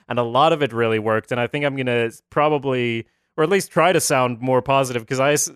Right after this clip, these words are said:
if someone's listened to this, uh, series, I'm sure they would have assumed that I would be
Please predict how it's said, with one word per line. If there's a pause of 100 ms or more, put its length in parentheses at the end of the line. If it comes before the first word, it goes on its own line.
(100)
if
someone's
listened
to
this,
uh,
series,
I'm
sure
they
would
have
assumed
that
I
would
be